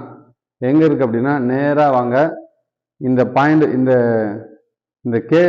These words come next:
சிக்ஸ்ல இருந்து அப்படியே நீங்க இந்த முழங்கால் கே டென் வந்து அப்படியே நீங்க இப்படியே வந்தீங்க அப்படின்னா, இந்த வழியா வந்தீங்கன்னா தொப்புளு, தொப்புளுக்கும் கீழே ரெண்டு சுண்ணு,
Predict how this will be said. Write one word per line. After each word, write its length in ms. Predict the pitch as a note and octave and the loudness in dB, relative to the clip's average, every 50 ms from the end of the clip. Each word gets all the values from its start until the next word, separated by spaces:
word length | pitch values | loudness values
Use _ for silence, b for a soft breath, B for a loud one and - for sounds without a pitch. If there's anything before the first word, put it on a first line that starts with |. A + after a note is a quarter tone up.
| D#3+ D3 B2 | 2 0 -2
சிக்ஸ்ல 360 | - D3 D3 C#3+ - D#3+ D3 | -2 -2 -2 -2 0 0 2
இருந்து 200 | D3 D#3 D#3+ C#3+ | 2 4 2 2
அப்படியே 220 | B2 C3+ D3+ D#3+ D#3 | 2 4 2 4 4
நீங்க 220 | D#3 D3 C#3 C3+ C3 B2 | 4 2 2 0 0 0
இந்த 140 | A#2+ A#2+ A#2+ | 0 0 0
முழங்கால் 440 | A#2 B2 C3 C#3+ D3+ D3+ D3 C#3 B2+ A#2 | 0 0 0 0 2 2 2 2 0 -2
கே 140 | - C#3+ C#3 C3+ | 0 0 0 0
டென் 280 | C3+ - C#3 C3 C3+ B2+ | 0 0 0 0 0 0
வந்து 280 | A#2+ A#2+ A#2+ B2+ D3 E3+ F3 E3+ - - - _ _ _ _ | -2 -2 0 0 0 0 -2 -4 -10 -16 -20 _ _ _ _
அப்படியே 260 | - G#2 G#2+ B2 C3 C#3 | -10 -6 -2 0 0 0
நீங்க 200 | C#3+ C#3 C3 B2 A#2 | 0 0 0 -2 -2
இப்படியே 220 | G#2+ A#2 C3 C#3 | 0 0 0 0
வந்தீங்க 320 | B2+ A#2+ A#2+ B2+ B2+ B2 A#2 | 0 -2 -2 -2 -2 -4 -4
அப்படின்னா, 320 | G2+ G#2 G#2 G2 A2 A#2+ A2+ - - | -4 -4 -4 -4 -4 -6 -6 -6 -8
இந்த 160 | A2 G#2+ A2 | -6 -4 -4
வழியா 240 | A2 A2 A#2 B2+ B2+ | -4 -2 -2 -2 -2
வந்தீங்கன்னா 380 | A#2 A2 G#2+ G#2 G#2+ A#2 C3+ D3+ E3 - _ _ _ _ _ _ _ _ _ _ _ _ _ - | -2 -4 -6 -6 -6 -8 -8 -10 -12 -16 _ _ _ _ _ _ _ _ _ _ _ _ _ -6
தொப்புளு, 380 | B2+ A#2 B2 - D3 A#2+ A#3+ - E3 - - - - - - _ _ _ _ _ _ _ _ _ _ _ _ _ _ _ _ _ _ _ _ _ _ _ - | -6 -6 -2 -2 0 2 0 0 -2 -4 -12 -16 -18 -20 -20 _ _ _ _ _ _ _ _ _ _ _ _ _ _ _ _ _ _ _ _ _ _ _ -2
தொப்புளுக்கும் 680 | D#3 C#3+ D3 - F#3+ F#3 F#3 F3 E3+ F3 F3 F3+ F#3 F#3+ F3+ F#3 - - - - - - - - _ _ _ _ - | -2 -2 0 0 2 2 2 2 2 0 2 2 2 2 0 -2 -8 -12 -14 -18 -20 -20 -20 -20 _ _ _ _ -2
கீழே 300 | E3 F#3 F#3+ F#3 F#3 F3 | 2 2 4 4 4 4
ரெண்டு 260 | C#3 C#3 C#3 C#3+ C#3+ C3+ | 4 2 2 2 0 0
சுண்ணு, 280 | - C#3+ B2+ A#2 G#2 | -2 -2 -4 -4 -4